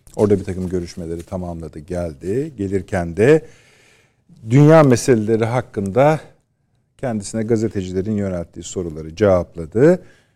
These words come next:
Ve bu cevapların önemli bir kısmı bizim salı günü de tartıştığımız bazı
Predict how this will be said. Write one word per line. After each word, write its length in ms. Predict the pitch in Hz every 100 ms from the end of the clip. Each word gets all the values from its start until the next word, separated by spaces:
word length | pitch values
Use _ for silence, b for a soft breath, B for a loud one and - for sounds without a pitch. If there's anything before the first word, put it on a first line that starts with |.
| _
Ve 120 | 139 131
bu 80 |
cevapların 520 | 123 127 120 - 117 123
önemli 440 | 123 123 120 113
bir 60 | 101
kısmı 480 | - 87 92 104
bizim 280 | 117 117 113
salı 260 | - 113 117
günü 320 | 104 92 85
de 100 | 95
tartıştığımız 1120 | 85 98 95 - - - 95 90 123 139 - - _ _ _ _ _ -
bazı 760 | 127 127 110 92 117 156 -